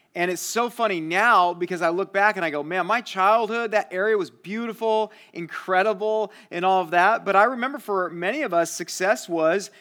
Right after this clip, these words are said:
just getting out of here. Go to college so you can get out of here. Get a job in, in a, in a city so you can just not be here. That was success for so many, uh, people.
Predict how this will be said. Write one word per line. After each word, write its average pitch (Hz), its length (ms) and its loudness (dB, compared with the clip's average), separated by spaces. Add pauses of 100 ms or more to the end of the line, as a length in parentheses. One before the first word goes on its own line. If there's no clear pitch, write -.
(140)
just 147 320 -10
getting 185 340 -2
out 247 240 4
of 180 60 -6
here. 139 220 -10 (300)
Go 185 200 2
to 269 80 -2
college 208 460 0
so 196 80 -6
you 165 340 -8
can 220 140 -10
get 202 120 0
out 220 220 2
of 226 80 -6
here. 147 260 -10 (400)
Get 190 160 -2
a 247 80 -2
job 202 600 4
in, 180 200 -6
in 170 200 -6
a, 196 60 -2 (120)
in 208 80 -6
a 220 60 -4
city 202 300 -4
so 208 140 -8
you 175 220 -8
can 220 200 -10
just 165 360 -6
not 151 480 -2
be 151 220 -10
here. 185 400 -4
That 156 220 -4
was 202 120 -6
success 226 440 0
for 160 120 -12
so 190 300 -6
many, 190 340 -4 (320)
uh, 170 280 6
people. 175 420 -8